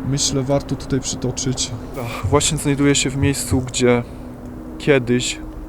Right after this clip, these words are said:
rzekomo jeden z mieszkańców Raciborza miał zobaczyć ducha księdza. Jeden z tych grobów należy do niego, nie mogę powiedzieć, który to jest dokładnie grób, bo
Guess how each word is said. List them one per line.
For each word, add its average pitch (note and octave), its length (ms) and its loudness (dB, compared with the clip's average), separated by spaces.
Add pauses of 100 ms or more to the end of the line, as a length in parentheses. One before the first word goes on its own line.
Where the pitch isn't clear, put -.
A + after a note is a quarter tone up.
(140)
rzekomo B2 500 2
jeden B2+ 220 4
z - 80 -4
mieszkańców B2+ 560 -2
Raciborza B2 560 -2
miał B2 220 2
zobaczyć A#2+ 500 -2
ducha A#2+ 320 -6
księdza. A2+ 520 -4 (540)
Jeden D3+ 220 4
z - 80 -12
tych D3 120 -4
grobów D3 340 2
należy C#3 320 2
do C#3 120 -2
niego, B2 400 0
nie C3 180 -2
mogę C3+ 200 0
powiedzieć, C3+ 360 2
który C#3 260 0
to C3 120 -4
jest B2+ 100 -6
dokładnie B2 380 0
grób, C3 300 -2
bo B2+ 400 4